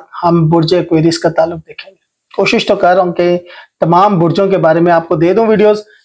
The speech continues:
लेकिन जहां जहां मुझे time मिलता है कोई ना कोई मैं वीडियो आपको दे देता हूं। तो आज की वीडियो बड़ी अच्छी होने वाली है, इसको शुरू से आखिर तक देखिएगा और चैनल को सब्सक्राइब कीजिएगा।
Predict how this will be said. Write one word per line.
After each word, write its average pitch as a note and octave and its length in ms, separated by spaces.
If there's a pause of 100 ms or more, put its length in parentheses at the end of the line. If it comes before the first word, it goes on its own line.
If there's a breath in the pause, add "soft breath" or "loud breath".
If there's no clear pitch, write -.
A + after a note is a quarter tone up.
लेकिन G3+ 180
जहां G3 220
जहां A3+ 120
मुझे F#3+ 140
time F3 240
मिलता F3 220
है F3+ 60
कोई E3 180
ना E3+ 100
कोई E3+ 200
मैं D#3+ 80
वीडियो D#3+ 220
आपको E3 240
दे E3+ 160
देता G3 220
हूं। F#3+ 80
तो F#3+ 80
आज D#3+ 200
की - 120
वीडियो D#3+ 200
बड़ी F3+ 180
अच्छी G#3+ 240
होने G#3+ 140
वाली G#3 180
है, G#3 60
इसको G3+ 180
शुरू A#3 200
से A3+ 100
आखिर F#3+ 260
तक A3 120
देखिएगा G3 400
और G3+ 80
चैनल D#3+ 320
को E3+ 100
सब्सक्राइब G#3+ 440
कीजिएगा। G#3 360